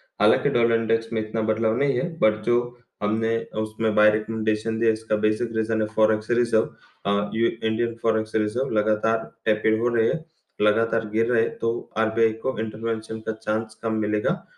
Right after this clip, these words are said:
और ये रीजन से हम उसको बाय दे रहे हैं यूएसडी आईएनआर पेयर को। एग्रीकल्चर कमोडिटीज से जो top conviction recommendation है, उसमें कपास खाली sell करें, बाईस सौ अस्सी target, चौबीस सौ बीस stop loss।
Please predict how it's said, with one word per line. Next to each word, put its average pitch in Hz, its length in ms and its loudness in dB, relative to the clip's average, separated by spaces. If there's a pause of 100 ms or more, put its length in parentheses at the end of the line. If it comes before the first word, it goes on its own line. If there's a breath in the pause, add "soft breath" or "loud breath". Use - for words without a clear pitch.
(200 soft breath)
और 110 80 2
ये 113 140 4
रीजन 110 320 0
से 110 140 -6
हम 135 400 -4
उसको 110 360 0
बाय 107 260 2
दे 107 160 0
रहे 123 120 -2
हैं 123 80 -2
यूएसडी 104 340 0
आईएनआर 104 340 -4
पेयर 127 120 4
को। 113 360 -2 (320 loud breath)
एग्रीकल्चर 117 580 -2
कमोडिटीज 110 540 -2
से 113 100 2
जो 110 160 -2
top 110 320 -2
conviction 107 400 -4
recommendation 107 540 -2
है, 107 60 0
उसमें 147 300 -2 (340 loud breath)
कपास 117 400 0
खाली 117 200 0
sell 113 340 2
करें, 117 280 0
बाईस 104 300 2
सौ 110 80 0
अस्सी 107 220 -2
target, 110 460 0
चौबीस 107 380 -2
सौ 107 80 -2
बीस 101 160 -2
stop 131 320 0
loss। 113 200 2